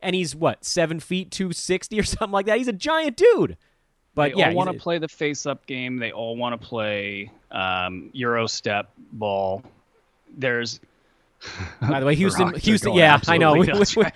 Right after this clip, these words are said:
Speaker 1: we called this seven minutes ago on the pod. You heard it, everybody.
Speaker 2: <laughs> Man, I love, and you know another thing I love about this bubble is the teams on the bench.
Speaker 1: Yeah,
Speaker 2: Like,
Speaker 1: it's so
Speaker 2: they,
Speaker 1: funny.
Speaker 2: they gotta, I mean,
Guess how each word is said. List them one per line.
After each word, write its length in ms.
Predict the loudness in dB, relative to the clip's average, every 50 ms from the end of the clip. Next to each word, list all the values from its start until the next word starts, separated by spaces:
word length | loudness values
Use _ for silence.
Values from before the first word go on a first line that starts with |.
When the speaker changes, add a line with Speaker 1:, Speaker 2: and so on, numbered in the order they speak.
| -8 -14 -2 2
Speaker 1:
we 140 | 2 2 6
called 300 | 8 10 10 10 10 8
this 140 | 4 2 0
seven 400 | 2 6 6 6 6 6 2 2
minutes 300 | 2 2 2 2 0 0
ago 220 | 2 4 6 8
on 120 | 6 6 6
the 80 | 4
pod. 420 | 4 4 6 8 8 8 8 6 6
You 140 | 4 6
heard 240 | 6 6 6 6 4
it, 120 | 4 4 4
everybody. 520 | 4 4 2 4 4 6 6 6 4 0 -4 -12 _ _ -20 -20 _ _ -20 -20 -20 _ _ _ _ -18
Speaker 2:
<laughs> 100 | -18 -18 -18 _ -20 -20 -20 _ -20 -20 -20 _ _ -20 -20 _ -20 _ -18 -16 -14 -12 -12 -14 -14 -18 _ -14
Man, 440 | -12 -8 -4 -4 -4 -4 -2 -2 -2
I 80 | -2 -2
love, 260 | -2 0 0 0 0
and 160 | 0 -2 0 0
you 60 | 0
know 100 | 0 0
another 240 | 0 0 -2 -2 -2
thing 160 | -4 -4 -2
I 40 | -2
love 180 | -2 -2 -2
about 220 | -2 -2 -4 -4 -4
this 140 | -8 -10
bubble 420 | -4 -2 -2 -2 0 -2 -6 -8 -10 _ _ _ _ _ _ _
is 240 | -4 -2 -2 -2 -4
the 80 | -6 -6
teams 480 | -6 -4 0 0 2 2 2 0 -2
on 100 | -2 -4
the 80 | -6 -6
bench. 440 | -8 -8 -8 -8 -8 -8 -8 -8 -2
Speaker 1:
Yeah, 380 | 2 4 6 6 6 8 8 6
Speaker 2:
Like, 100 | 6 4
Speaker 1:
it's 100 | -2 -2
so 220 | 0 2 2 2
Speaker 2:
they, 120 | 0 2 2
Speaker 1:
funny. 340 | 2 2 2 0 -2 -6 -8 _ -12 -8
Speaker 2:
they 120 | -6 -4
gotta, 380 | -2 0 0 0 -2 -2 -4 -4
I 100 | -6 -4
mean, 260 | -2 -2 -4 -4 -6